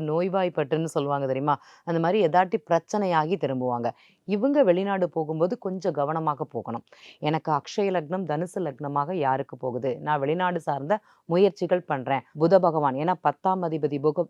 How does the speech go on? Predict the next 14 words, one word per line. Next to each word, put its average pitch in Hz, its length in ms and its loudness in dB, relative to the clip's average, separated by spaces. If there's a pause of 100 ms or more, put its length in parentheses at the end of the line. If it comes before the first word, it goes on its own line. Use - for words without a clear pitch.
(100)
புத 160 200 4
பகவான் 180 400 0
உங்க 180 280 2
ஜாதகத்துல 147 600 0
எங்க 135 160 0
இருக்கிறாங்க, 127 380 0 (520)
நான் 165 180 4
நண்பர்கள் 202 540 2
பேச்சை 160 280 0
கேட்டு 151 280 0
போறேன். 127 460 -2
புதன் 160 240 2
பகவான் 160 120 0 (200)
உதாரணமாக 156 640 0